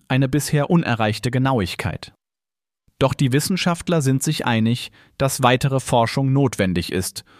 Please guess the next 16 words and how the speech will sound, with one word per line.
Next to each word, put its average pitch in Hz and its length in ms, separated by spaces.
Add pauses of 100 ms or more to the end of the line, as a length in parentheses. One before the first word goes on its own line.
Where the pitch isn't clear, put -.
(300)
um 131 180
diese 147 280
Methoden 120 640
auf - 280
andere 127 440
extreme 127 580
Sonnenereignisse 110 1040
anwenden 104 640 (400)
und 104 280
verbessern 117 560
zu 98 120
können. 87 460 (2250)
Musik 143 680 (120)
mit 131 200
K 135 260
I. 104 240